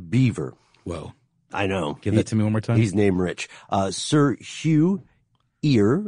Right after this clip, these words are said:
Speaker 1: or Erie, E Y R E, Campbell Beaver.
Speaker 2: Let's refer to him, uh, henceforth as Sir Hugh. Are we,
Speaker 1: Okay.
Speaker 2: we cool with that?
Speaker 1: Uh, I'm gonna go with Sir Beaver, but, uh, you could do Sir Hugh if
Speaker 2: Okay,
Speaker 1: that's, if
Speaker 2: cool.
Speaker 1: that's
Speaker 2: Then it
Speaker 1: what
Speaker 2: might be confusing. Let's go with Sir Beaver. We're done with
Speaker 1: <laughs> So,
Speaker 2: that.
Speaker 1: okay, so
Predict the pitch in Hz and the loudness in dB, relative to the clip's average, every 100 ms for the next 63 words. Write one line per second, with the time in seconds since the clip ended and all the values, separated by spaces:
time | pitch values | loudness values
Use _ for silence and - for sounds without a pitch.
0 | - 95 95 - 151 101 90 113 - _ | -4 -2 0 2 2 4 2 -2 -8 _
1 | - 113 120 92 92 90 90 90 85 - | -6 -2 -2 0 2 4 2 0 -2 0
2 | 135 170 180 _ - - 180 170 151 151 | -2 -2 -4 _ -10 -2 0 2 0 0
3 | 135 _ 85 71 139 135 - - _ 127 | -2 _ -14 -2 2 2 -2 -10 _ -4
4 | 147 - 160 - 131 113 104 104 104 85 | -2 0 0 4 2 4 2 4 2 -2
5 | 98 107 104 90 92 101 - 107 87 87 | -8 -6 -4 -2 0 -2 0 -2 0 -2
6 | - 98 80 - 87 67 - _ - 98 | -4 -4 -4 -4 -4 -6 -16 _ -6 0
7 | 160 175 147 - 117 120 147 156 131 - | 2 2 0 0 -2 0 0 0 -6 -2
8 | 185 185 180 180 180 180 180 170 233 311 | 0 2 2 2 2 2 2 2 0 0
9 | 302 285 277 277 254 233 180 _ 208 220 | 0 2 2 2 0 -2 -4 _ -2 0
10 | 208 240 240 185 175 165 165 165 160 160 | 2 2 2 2 4 4 4 4 4 2
11 | 185 156 135 127 - 101 90 101 78 78 | 0 -2 0 0 2 0 2 0 -2 0
12 | - - 101 90 123 123 131 190 185 160 | 0 0 0 -2 0 4 6 8 6 6
13 | 127 117 101 110 135 151 117 117 92 85 | 2 2 2 0 2 2 2 0 -4 -2
14 | - 214 202 175 - 185 139 - - 147 | 4 4 6 2 2 2 0 -4 0 2
15 | 131 - - - 120 | 2 -2 -2 -2 -2